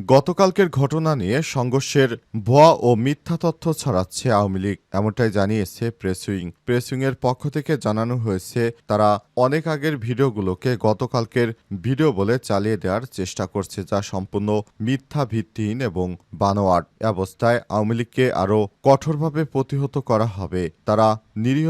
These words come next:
শিক্ষার্থীদের উপর হঠাৎ করে আতর্কিত হামলা চালিয়ে অনেক সন্ত্রাসী কর্মকাণ্ড করেছে, কারণে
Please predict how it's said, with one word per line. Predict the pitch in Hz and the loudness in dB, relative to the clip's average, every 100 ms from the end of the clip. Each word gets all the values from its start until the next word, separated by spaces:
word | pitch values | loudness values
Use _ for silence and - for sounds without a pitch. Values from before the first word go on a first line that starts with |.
| 156 - | -2 -4
শিক্ষার্থীদের | 147 - 151 - 139 113 92 | -6 -4 -4 -4 -4 -2 -2
উপর | - 107 | -2 -4
হঠাৎ | 104 98 107 - | -4 -6 -6 -8
করে | - 87 110 104 | -8 -4 -2 -2
আতর্কিত | - 107 101 107 - 104 - | -2 -4 -4 -6 -2 -2 -4
হামলা | - 107 117 127 | -6 -4 -2 -2
চালিয়ে | - 92 87 113 139 - | -2 -2 -2 -4 -6 -4
অনেক | 110 113 113 _ - | 0 0 -2 _ -4
সন্ত্রাসী | 151 147 - 170 - 165 | 0 0 0 -2 -2 -2
কর্মকাণ্ড | 156 147 151 151 139 143 | 0 0 -2 -2 0 0
করেছে, | 131 101 92 - 98 | 0 -2 -2 -6 -6
কারণে | 90 87 101 | -4 -2 -2